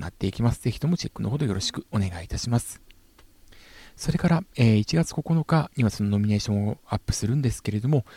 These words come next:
その日の夕方、えー、五時からですね、青森県弘前市にあります、エフエムアップルウェーブの生放送番組、わがままウェーブイッツクール、わがままウェーブイッツクールという番組の中で、一時間半、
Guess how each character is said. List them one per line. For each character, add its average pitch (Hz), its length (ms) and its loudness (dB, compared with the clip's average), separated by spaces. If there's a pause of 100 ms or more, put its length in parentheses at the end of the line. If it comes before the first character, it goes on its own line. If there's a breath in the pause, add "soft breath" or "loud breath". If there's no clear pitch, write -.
(200 loud breath)
そ - 160 0
の 220 80 8
日 233 100 2
の 190 80 6
夕 127 220 4
方、 165 300 0 (460 soft breath)
え 117 240 6
ー、 110 40 2
五 180 120 4
時 185 100 2
か - 120 -2
ら - 100 -10
で 98 100 -10
す - 100 -12
ね、 95 200 0 (240 soft breath)
青 143 160 2
森 160 140 6
県 117 140 4
弘 139 240 2
前 - 100 0
市 147 100 0
に 113 60 6
あ 101 40 4
り 98 60 2
ま 101 100 0
す、 - 160 -6
エ 107 100 4
フ - 140 2
エ 165 60 6
ム 170 120 4
ア - 60 0
ッ 127 120 4
プ 170 120 4
ル 175 80 8
ウ - 40 6
ェ 180 120 8
ー - 40 0
ブ - 80 -2
の - 100 -8 (360 soft breath)
生 123 200 6
放 147 220 2
送 147 180 4
番 131 200 2
組、 110 260 2 (300 loud breath)
わ 123 120 6
が 170 120 6
ま 180 120 8
ま 175 120 8
ウ 170 60 6
ェ 165 140 8
ー 143 40 6
ブ - 220 2
イ 143 80 6
ッ - 80 0
ツ - 140 -12
ク 110 120 0
ー 98 40 4
ル、 - 220 0
わ 107 100 6
が 120 80 6
ま 127 100 6
ま 123 120 6
ウ 117 40 4
ェ 113 120 8
ー - 20 4
ブ 104 80 2
イ - 40 -2
ッ 107 120 -2
ツ - 140 -12
ク - 100 2
ー 107 40 6
ル 113 80 0
と - 120 4
い 151 60 10
う 139 60 6
番 143 180 6
組 143 120 6
の 143 40 6
中 151 200 2
で、 135 180 4 (340 loud breath)
一 - 240 0
時 170 80 2
間 165 160 4
半、 139 320 4